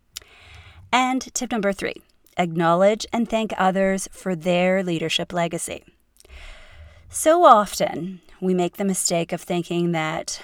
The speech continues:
people who are older than us, more experienced, or maybe more senior than us, have life all figured out, and they don't need to receive our appreciation or our acknowledgement.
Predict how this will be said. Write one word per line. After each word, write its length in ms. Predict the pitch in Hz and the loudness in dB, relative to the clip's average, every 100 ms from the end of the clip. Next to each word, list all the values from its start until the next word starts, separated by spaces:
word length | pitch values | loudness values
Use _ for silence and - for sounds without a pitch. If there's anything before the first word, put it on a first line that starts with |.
| - | -14
people 320 | - 220 269 269 | -10 -8 -6 -6
who 220 | 240 214 | -2 0
are 160 | 175 - | 0 0
older 300 | 165 165 175 | -2 -2 0
than 180 | 190 226 | 0 0
us, 440 | 339 - - - - _ - - _ - | -2 -4 -14 -16 -20 _ -20 -20 _ -8
more 280 | 165 160 151 | -4 -2 -4
experienced, 920 | - - - 214 226 220 214 - 160 | -4 -8 -4 -4 -2 -2 -4 -6 -4
or 60 | |
maybe 260 | 160 156 160 | -4 -2 -2
more 220 | 160 156 | -4 -4
senior 500 | - - 339 381 208 | -4 0 2 2 2
than 160 | 160 147 | 0 -2
us, 360 | - 196 - - - _ _ - | -4 -6 -10 -14 -20 _ _ -4
have 200 | 233 233 | 0 0
life 400 | 226 214 208 - | 2 2 0 -4
all 480 | 185 220 240 233 233 | -2 2 2 2 -2
figured 400 | - 220 202 196 | -4 -6 -4 -2
out, 460 | 170 156 302 - - _ _ - - - - | -2 -2 -6 -8 -18 _ _ -20 -20 -20 -6
and 160 | 185 208 | -2 0
they 60 | |
don't 160 | 240 160 | 0 0
need 180 | 214 202 | -2 -2
to 120 | 196 | -2
receive 440 | 190 - 185 180 | -2 0 0 2
our 260 | 165 156 156 | 0 0 -2
appreciation 840 | - 202 196 - 196 185 196 180 180 | -4 -4 -2 -2 -2 0 0 0 -2
or 360 | 170 170 160 | -2 -2 -4
our 220 | - 160 160 | -4 -4 -4
acknowledgement. 880 | 160 151 151 156 151 - - - | -4 -6 -4 -4 -4 -8 -10 -12